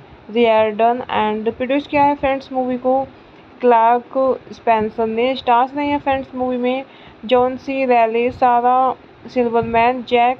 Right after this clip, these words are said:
एमसी ब्लेयर, जैन लिंच and सिनेमेटोग्राफी दी है रॉब ड्रेसल ने। एडिट किया है फ्रेंड्स मूवी को टिम मर्टेंस। म्यूजिक दिया है फ्रेंड्स मूवी में हेनरी जैकमैन ने।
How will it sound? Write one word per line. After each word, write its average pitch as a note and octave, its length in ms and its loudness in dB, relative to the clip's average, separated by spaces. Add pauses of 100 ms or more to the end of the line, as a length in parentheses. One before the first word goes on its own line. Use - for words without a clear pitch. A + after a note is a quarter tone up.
एमसी A#3 340 -4
ब्लेयर, B3 480 2 (440)
जैन A#3+ 480 0
लिंच A#3 360 0
and B3+ 260 0
सिनेमेटोग्राफी C#4 680 -2
दी A#3+ 180 -4
है B3+ 140 4
रॉब A#3 400 0
ड्रेसल A3 420 0
ने। G#3+ 220 -2 (560)
एडिट C4 300 0
किया C#4+ 140 0
है C4+ 120 2
फ्रेंड्स C4 360 -6
मूवी B3+ 240 -4
को B3+ 180 0 (120)
टिम B3 280 0
मर्टेंस। A3 680 0 (480)
म्यूजिक B3+ 300 0
दिया C#4 160 2
है C#4 120 2
फ्रेंड्स C4+ 380 -4
मूवी C4 220 0
में B3+ 240 -2
हेनरी A#3+ 400 0
जैकमैन A3 580 -2
ने। B3 220 -4